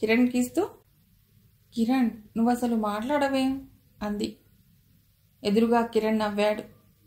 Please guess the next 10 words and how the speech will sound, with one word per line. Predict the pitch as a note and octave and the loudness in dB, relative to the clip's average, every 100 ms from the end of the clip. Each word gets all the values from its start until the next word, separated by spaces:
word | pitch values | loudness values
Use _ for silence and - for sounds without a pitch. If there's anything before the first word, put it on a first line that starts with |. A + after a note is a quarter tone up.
| _ _ _ _ _ _ F#3+ | _ _ _ _ _ _ -2
"వాడంతే | A3 A3+ A3 A#3+ A#3+ | 0 2 0 2 2
ఆంటీ, | A3 G#3 G#3 G3+ - - A3+ | 2 0 0 -2 -4 -6 0
ఇంట్లో | A3+ B3 | 2 4
కూడా | A#3+ A#3+ A#3 | 4 4 2
నేనే | A3+ A3+ A#3 | 2 2 2
ఎక్కువగా | A3+ A3+ A#3 A3+ | 0 -2 2 2
మాట్లాడతాను. | G#3+ G3+ G3+ G3+ G3 F#3+ G3 - - _ _ _ _ | 2 0 0 -2 -2 -4 -4 -8 -20 _ _ _ _
మమ్మీ | A3 A#3 B3+ | 2 4 6
ఉన్నప్పుడైతే | A#3+ A#3 A3+ A3 G#3+ A3+ C4 C#4+ B3 | 4 2 2 0 0 0 0 -2 -2
మమ్మీ | G#3+ B3 | 2 2